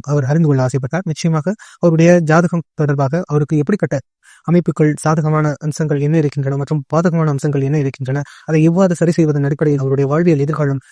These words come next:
மிக மிக சிறப்பாகவும் ஒரு முன்னேற்றமான பலன்களையும் அவர் அனுபவிக்க இருக்கின்றார் என்பதை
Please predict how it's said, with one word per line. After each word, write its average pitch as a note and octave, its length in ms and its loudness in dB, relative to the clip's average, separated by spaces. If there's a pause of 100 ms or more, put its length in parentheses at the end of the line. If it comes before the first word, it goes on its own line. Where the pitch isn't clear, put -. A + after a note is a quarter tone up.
(120)
மிக E3+ 160 0
மிக E3+ 200 2
சிறப்பாகவும் D3+ 540 0 (340)
ஒரு E3 120 2
முன்னேற்றமான F3 460 2
பலன்களையும் D3+ 440 0
அவர் C#3+ 160 -6
அனுபவிக்க E3+ 480 0
இருக்கின்றார் D3+ 480 -4
என்பதை D3 240 0